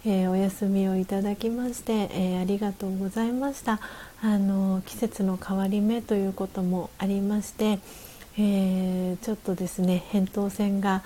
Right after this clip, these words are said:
えー、腫れてしまったりっていうこともあって、一週間ほど、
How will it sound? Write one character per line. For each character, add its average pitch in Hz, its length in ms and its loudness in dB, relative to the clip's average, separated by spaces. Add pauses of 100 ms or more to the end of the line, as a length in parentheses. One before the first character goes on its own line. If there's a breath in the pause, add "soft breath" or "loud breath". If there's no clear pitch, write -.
(360 loud breath)
え 185 220 4
ー、 170 100 -2
腫 190 80 4
れ 190 120 4
て 202 120 0
し 196 140 -2
ま 196 220 2
っ - 20 2
た 202 220 -2
り 196 160 2
っ - 20 2
て 196 160 -2
い 190 120 4
う 185 60 -2
こ 190 140 -4
と 190 160 -2
も 175 220 0
あ 202 80 0
っ 190 80 2
て、 233 480 2 (880 loud breath)
一 220 100 2
週 202 220 4
間 202 240 2
ほ 202 160 4
ど、 202 240 2